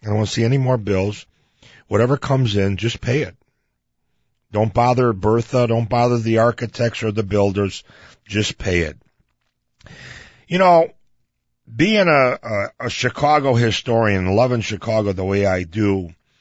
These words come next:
it's a sad thing because, uh, I've told the story a number of times and people always ask, "Is the building still there?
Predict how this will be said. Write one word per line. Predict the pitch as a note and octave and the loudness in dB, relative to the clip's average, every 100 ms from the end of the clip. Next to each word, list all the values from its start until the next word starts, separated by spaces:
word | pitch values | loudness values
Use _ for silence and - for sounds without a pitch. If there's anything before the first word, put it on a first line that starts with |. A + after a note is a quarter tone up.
| _ _ _ _ _ | _ _ _ _ _
it's | A#2 G#2 | -4 -2
a | A#2 | -2
sad | G#2 C#3 C#3 C3 A2 | -2 0 2 2 0
thing | C3 A#2 G#2 | -2 0 0
because, | G2 F#2+ - G2+ G2 F2 - - | -4 -6 -4 -4 -4 -6 -12 -14
uh, | F#2 E2+ _ _ - | -18 -20 _ _ -12
I've | A2+ G#2+ | -10 -8
told | - D3+ D3 B2 | -2 -2 -2 -4
the | A2 | -6
story | - - C3 B2 G#2+ | -4 -2 2 2 2
a | |
number | G#2 A2 A2 G#2 | 0 -2 -2 -4
of | F#2 - | -6 -6
times | A2+ G#2+ G2+ F#2 | -4 -2 -2 -6
and | F#2 | -8
people | A2+ - G#2 | -8 -8 -6
always | G2 F#2+ E2+ | -6 -6 -6
ask, | G#2 F#2+ - G#2+ | -8 -8 -10 -14
"Is | G2 | -14
the | E2 | -14
building | F2+ F#2+ G2 F#2 F#2 E2+ | -12 -8 -8 -8 -10 -10
still | - - F#2 E2+ | -12 -10 -8 -8
there? | D#2+ F2 E2+ D2+ | -10 -12 -12 -12